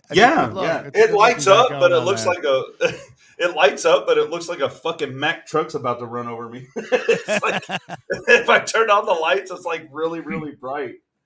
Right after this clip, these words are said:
Speaker 2: Oh, and I
Speaker 1: Mm-hmm.
Speaker 2: got some pops on the shelf, you know. I got
Speaker 1: Yeah.
Speaker 2: Predator here,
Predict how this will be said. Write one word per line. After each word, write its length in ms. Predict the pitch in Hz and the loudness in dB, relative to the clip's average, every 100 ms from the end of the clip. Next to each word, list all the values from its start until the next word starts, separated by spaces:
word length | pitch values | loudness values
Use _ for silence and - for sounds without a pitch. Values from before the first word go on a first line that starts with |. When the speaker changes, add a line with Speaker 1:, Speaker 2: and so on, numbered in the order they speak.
| _ _ - | _ _ -4
Speaker 2:
Oh, 140 | 185 | -2
and 80 | 120 | -2
I 40 | - | -6
Speaker 1:
Mm-hmm. 60 | |
Speaker 2:
got 160 | 170 160 | -8 -10
some 180 | 165 131 | -12 -8
pops 380 | 135 131 - | -6 -6 -6
on 160 | 135 120 | -12 -12
the 80 | 120 | -16
shelf, 440 | - 110 110 110 _ | -16 -12 -12 -12 _
you 100 | 95 | -20
know. 180 | 101 107 _ 104 | -20 -20 _ _
I 40 | |
got 200 | - - | -18 -16
Speaker 1:
Yeah. 100 | 127 | -12
Speaker 2:
Predator 340 | 123 117 110 - 101 | -12 -12 -16 -20 -20
here, 340 | 101 101 98 | -20 -20 -20